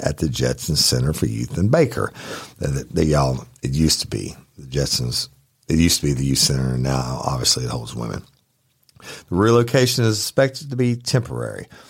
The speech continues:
All the women are supposed to return to Jetson in about a month once an expansion has been completed. And I can pretty much assure you that Louis-, state of Louisiana, construction-wise, has never completed anything on time, so it might be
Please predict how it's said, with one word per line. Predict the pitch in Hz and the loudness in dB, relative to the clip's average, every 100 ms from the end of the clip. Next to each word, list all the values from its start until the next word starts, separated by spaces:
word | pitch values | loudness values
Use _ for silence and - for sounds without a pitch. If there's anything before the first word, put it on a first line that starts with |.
| - - | -20 -8
All | 80 85 | 2 4
the | 87 | 4
women | 90 98 101 | 4 6 6
are | 95 | 4
supposed | - - 135 165 151 | 2 0 4 4 2
to | 69 | -4
return | 69 - 78 | -6 -2 0
to | 76 | 0
Jetson | 65 85 87 104 101 | 2 2 2 2 0
in | 101 | 2
about | 95 98 104 | 0 2 2
a | 104 | 4
month | 107 95 73 - | 4 4 0 -8
once | - 92 107 - - - | 0 2 2 0 -6 2
an | 101 | 2
expansion | 101 - 73 73 73 69 | 2 0 -2 0 0 -2
has | 73 71 | -2 -2
been | - 71 69 | -2 -4 -4
completed. | - - - 62 50 - - | -4 -8 -6 -6 -8 -10 -4
And | 107 104 | 2 4
I | 107 | 4
can | - 95 | 2 2
pretty | 90 135 | 4 4
much | 120 107 - | 4 2 -2
assure | 92 95 82 | -2 2 4
you | 78 73 73 | 4 4 2
that | 71 78 | -2 -6
Louis-, | 76 76 78 | 0 2 2
state | 73 - - 87 | 0 -2 2 4
of | |
Louisiana, | 82 78 69 73 76 73 - - - | 4 4 2 2 2 0 -6 -20 -6
construction-wise, | - 78 - 85 76 76 71 71 | -2 0 2 0 2 0 2 0
has | 60 - | -2 0
never | 80 80 76 | 2 2 2
completed | 71 69 80 73 67 - | -2 0 2 2 2 0
anything | 98 90 73 69 67 | 4 4 4 0 0
on | 67 | -2
time, | - 69 65 | -2 -2 -2
so | 64 67 | -2 -2
it | 67 | -2
might | 76 73 | 0 -2
be | 64 65 | -4 -6